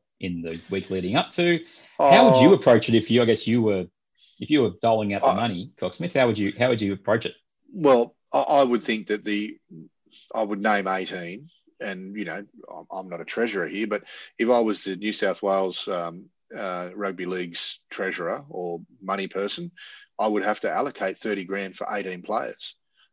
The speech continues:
Speaker 2: um, because, uh, there's every chance. You know, are we carrying this head rule over into the, um,
Speaker 1: I think
Speaker 2: into
Speaker 1: so.
Speaker 2: Origin? So there's every chance that you will play,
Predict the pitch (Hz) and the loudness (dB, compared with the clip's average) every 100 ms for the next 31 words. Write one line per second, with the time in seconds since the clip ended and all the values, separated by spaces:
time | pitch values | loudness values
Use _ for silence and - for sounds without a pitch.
0 | - 95 95 92 98 - _ - 120 117 | -12 -8 -6 -8 -12 -18 _ -10 -6 -4
1 | 101 117 - - _ - 117 107 131 117 | -4 -4 -8 -18 _ -10 -4 2 2 2
2 | - 143 143 110 - - - _ _ _ | 0 0 0 -2 -6 -10 -12 _ _ _
3 | - 104 120 117 110 127 123 113 110 98 | -6 -2 0 0 2 2 2 0 -6 -6
4 | 110 110 113 120 117 110 113 110 107 107 | -4 -4 -2 0 0 -2 -4 -4 -2 -2
5 | 107 104 107 104 104 _ _ - 110 107 | -2 -2 -4 -6 -12 _ _ -12 -8 -4
6 | 123 107 120 156 196 _ _ _ _ _ | -2 -2 -4 -6 -14 _ _ _ _ _
7 | _ - 107 101 104 131 147 131 123 98 | _ -6 -4 -2 0 0 0 -2 -4 -8
8 | 98 98 98 98 92 - 82 76 - | -10 -14 -12 -12 -12 -8 -8 -8 -14